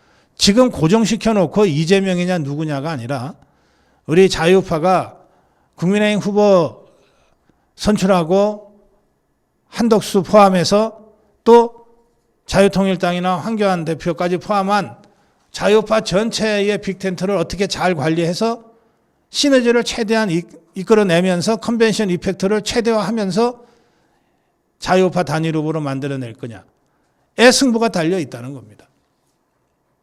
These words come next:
단순 산술로만 하더라도 한덕수와 국민의힘 후보가 합치면 이재명과 오차범위 안에 혼전을 벌이고 있다, 이렇게 되는 것이고, 이것이 단일화의 예술처럼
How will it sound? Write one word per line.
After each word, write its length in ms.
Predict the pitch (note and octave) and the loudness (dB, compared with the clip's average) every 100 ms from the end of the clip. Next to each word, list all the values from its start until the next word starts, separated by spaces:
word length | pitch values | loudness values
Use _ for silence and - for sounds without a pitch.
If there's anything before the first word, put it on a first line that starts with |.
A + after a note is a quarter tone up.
| _ _ _ _ _ _ _ _ | _ _ _ _ _ _ _ _
단순 420 | - F#3+ A3 A#3 B3 | 0 2 2 2 0
산술로만 640 | B3+ B3+ C4 B3 A3+ G#3 | 0 0 0 0 0 0
하더라도 800 | G3 F#3 D3+ D#3+ G3 F#3+ - _ _ _ _ _ _ _ | 0 0 0 0 0 -2 -10 _ _ _ _ _ _ _
한덕수와 560 | - A3+ G#3+ - G3+ | -6 0 0 0 0
국민의힘 440 | F3+ E3+ F3+ F3 D#3+ | 0 0 -2 0 -2
후보가 300 | D#3+ D3+ E3 | -2 -2 -2
합치면 640 | - A3 - G3 G#3+ A3+ - _ _ _ - | -4 -6 -6 -2 -2 -4 -12 _ _ _ -4
이재명과 600 | E3+ F#3 F3 D#3 E3+ D#3 | 0 2 0 -4 -4 -2
오차범위 520 | E3 F#3+ E3+ D#3+ D#3 | -4 -4 -2 -4 -4
안에 220 | C#3 D#3 | -6 -8
혼전을 440 | D3+ F#3+ E3 D3+ | -8 -6 -6 -6
벌이고 320 | B2+ C3 C3 B2 | -8 -8 -8 -10
있다, 280 | B2+ A2+ - _ _ _ _ _ _ _ - | -12 -18 -20 _ _ _ _ _ _ _ -8
이렇게 260 | G3+ G#3 | -4 -2
되는 220 | E3 E3 D#3+ | -4 -4 -6
것이고, 580 | C3+ C#3 D#3+ C3+ - _ _ _ _ | -8 -8 -6 -6 -10 _ _ _ _
이것이 560 | F3+ G#3+ G#3 A#3+ A#3 - _ _ _ | -2 -2 0 -2 -6 -10 _ _ _
단일화의 560 | - F3 G#3 G#3+ G3+ | -4 0 2 4 4
예술처럼 720 | F3 E3+ F3 D3 F3+ E3 G2+ | 2 0 -4 -4 -4 -4 -8